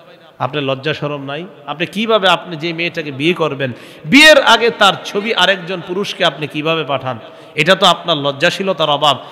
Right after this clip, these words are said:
যেই পরিবারের মধ্যে পুরুষ সদস্যরা তার অন্য আরেকটা মেয়ে, যে মেয়েটাকে এই ঘরে ঘরের বউ করে আনবে, আর এই মেয়েটাকে যারা বিয়ের আগে দেখা হারাম,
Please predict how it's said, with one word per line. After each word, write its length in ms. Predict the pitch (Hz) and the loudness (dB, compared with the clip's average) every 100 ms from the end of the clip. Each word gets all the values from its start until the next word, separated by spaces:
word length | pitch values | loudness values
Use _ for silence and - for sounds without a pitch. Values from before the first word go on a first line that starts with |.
| - - | -18 -14
যেই 340 | 131 190 247 | 2 6 6
পরিবারের 600 | 254 185 165 160 165 180 170 | 4 -2 -2 0 2 0 -2
মধ্যে 440 | 143 120 131 120 - - - - | -8 -8 -8 -10 -12 -20 -20 -2
পুরুষ 460 | 233 175 - - - | 2 4 4 2 0
সদস্যরা 680 | 165 190 - 156 143 120 113 - - - - 190 | 2 2 0 0 2 2 0 -12 -20 -20 -4 4
তার 320 | 220 262 285 254 - - - - - - 226 220 | 8 10 8 4 -8 -16 -18 -20 -20 -18 -4 2
অন্য 300 | 240 269 302 | 2 4 4
আরেকটা 520 | 269 240 240 - 208 | 6 6 2 2 0
মেয়ে, 260 | 190 185 | 2 0
যে 240 | 151 175 208 | 0 0 0
মেয়েটাকে 480 | 196 202 202 190 190 | 0 -4 -4 -4 -4
এই 260 | 170 185 | -4 -4
ঘরে 260 | 160 165 165 | -4 -4 -6
ঘরের 360 | 127 156 175 | -4 -2 -2
বউ 280 | 135 131 175 | -4 -2 -2
করে 300 | 185 175 151 | 0 0 0
আনবে, 480 | 135 127 123 147 214 - - - - | -2 -6 -2 -2 -2 -4 -18 -12 -2
আর 140 | 196 196 | -2 0
এই 220 | 190 220 247 | 2 2 2
মেয়েটাকে 640 | 220 226 233 214 196 185 | 0 0 4 2 2 -4
যারা 480 | 139 160 180 160 131 - 117 | 0 4 6 4 2 -8 -8
বিয়ের 280 | 139 180 208 - | 0 2 2 2
আগে 280 | 160 156 170 | 0 0 -4
দেখা 320 | 143 143 135 | -6 -4 -4
হারাম, 540 | 117 127 160 180 214 | -2 2 6 6 4